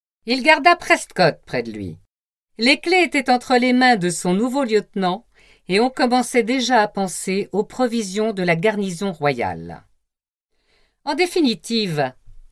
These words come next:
constata Prescott, « ça n'aura pas coûté grand-chose à votre grâce. En vie humaine, en tout cas. Pour l'argent, ce retard a coûté cher, mais le château est intact.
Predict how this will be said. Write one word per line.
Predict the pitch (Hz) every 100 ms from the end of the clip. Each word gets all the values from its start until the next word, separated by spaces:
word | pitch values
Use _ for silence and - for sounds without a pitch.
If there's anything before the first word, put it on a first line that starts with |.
| -
constata | 180 165 180 175 165
Prescott, « | 160 170 - - 143 147 _ - - _ _ _ _
ça | - 220
n'aura | 220 214
pas | 220
coûté | 214 196 180
grand-chose | 165 165 214 175
à |
votre | 143 143 156
grâce. | 156 262 226 - - - - _ _ _ _ _ _ -
En | 170
vie | 156 180
humaine, | 294 349 175 139
en |
tout | - 123
cas. | - 110 92 - _ _ _ _ _ _
Pour | 143 160
l'argent, | 156 147 156 233 233 - - _ _
ce | -
retard | 202 185 - 240
a | 208
coûté | 196 180 196
cher, | - 254 220 170 156 _ -
mais | 170
le |
château | 180 - 170 226
est | 185 156
intact. | 156 156 214 - -